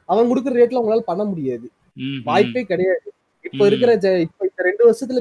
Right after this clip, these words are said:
Speaker 1: பி சி இருக்கிற நிலைமைக்கு அடுத்த வருஷம் ரெண்டு வரைக்கும் இருக்கிற நிலைமைக்கு நம்ம
Speaker 2: ம்.
Speaker 1: நினைச்சு கூட பார்க்க முடியாது. அப்ப இந்த அஞ்சாறு வருஷம் அவன் சேஃப், PlayStation சேஃப். எப்ப வந்து பிரச்சனை வரும்னா, PlayStation கேம்ஸ் எல்லாமே வந்து இப்போ ஒரு ஃபோர் கே வந்து ஈஸியா ஒரு ஐம்பதாயிரம் ரூபாய், அறுபதாயிரம் ரூபாய் பி சி பண்ண ஆரம்பிக்கும் போது தான்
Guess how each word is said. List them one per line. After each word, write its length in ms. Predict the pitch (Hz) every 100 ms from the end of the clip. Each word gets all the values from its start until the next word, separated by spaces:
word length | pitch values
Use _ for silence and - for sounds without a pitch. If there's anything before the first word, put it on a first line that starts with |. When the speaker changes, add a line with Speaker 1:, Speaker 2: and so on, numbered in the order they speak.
| -
Speaker 1:
பி 120 | 226
சி 120 | 240
இருக்கிற 240 | 220 202
நிலைமைக்கு 440 | 185 180 208 190 220
அடுத்த 240 | 185 190
வருஷம் 260 | 196 190 233
ரெண்டு 220 | 196 208
வரைக்கும் 440 | 196 208 254 226
இருக்கிற 260 | 196 196 185
நிலைமைக்கு 640 | 165 196 196 156 160 277 _ _ _ _
நம்ம 180 | 165 160
Speaker 2:
ம். 40 |
Speaker 1:
நினைச்சு 220 | 156 - -
கூட 160 | 240
பார்க்க 300 | 240 190 196
முடியாது. 500 | 190 _ - - 381 _ _ _ _
அப்ப 280 | - 277 294
இந்த 140 | 269
அஞ்சாறு 340 | 220 226 254 240
வருஷம் 280 | 226 226 269
அவன் 140 | 226 -
சேஃப், 300 | 214 220 147 -
PlayStation 400 | 196 202 180 175
சேஃப். 340 | 160 156 123 - _ _ -
எப்ப 320 | 202 208 294
வந்து 200 | 262 247
பிரச்சனை 340 | 233 233 240
வரும்னா, 280 | 214 208 302 311
PlayStation 460 | 247 262 262 - 208
கேம்ஸ் 220 | 196 190
எல்லாமே 480 | 190 196 220 226 240
வந்து 400 | 208 214 311 -
இப்போ 220 | 196 -
ஒரு 120 | 185 180
ஃபோர் 220 | 226 233
கே 160 | 233 208
வந்து 200 | 208 226
ஈஸியா 400 | 202 208 226 226
ஒரு 140 | 208
ஐம்பதாயிரம் 360 | 185 185 185 175
ரூபாய், 280 | 185 214 190
அறுபதாயிரம் 240 | 180 175
ரூபாய் 160 | 196 208
பி 120 | 214
சி 140 | - 196
பண்ண 200 | 170 180
ஆரம்பிக்கும் 360 | 180 165 151
போது 200 | 139 131 127
தான் 240 | 175 247